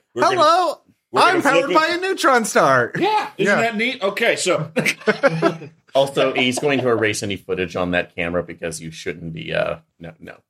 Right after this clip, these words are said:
Speaker 2: What? Why? But people need to know about this. This is so weird. I've seen such weird things here.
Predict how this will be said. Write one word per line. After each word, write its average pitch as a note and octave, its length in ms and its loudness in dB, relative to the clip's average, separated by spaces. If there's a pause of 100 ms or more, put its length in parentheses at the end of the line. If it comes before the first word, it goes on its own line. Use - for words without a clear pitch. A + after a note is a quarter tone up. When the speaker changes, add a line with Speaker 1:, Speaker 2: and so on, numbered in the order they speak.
(280)
Speaker 2:
What? B3+ 360 0 (380)
Why? F#3+ 600 -2 (400)
But B3 280 -4
people D#4+ 260 2
need D#4 140 4
to C4 80 2
know C#4 160 4
about E4+ 280 2
this. F#3 180 2
This C4 180 -6
is D#4 140 -2
so D4 300 -2 (360)
weird. D#4 220 4
I've A#3 100 2
seen C#4 160 0
such D4 220 -4
weird C#4 340 0
things D4+ 340 2
here. D3+ 380 -2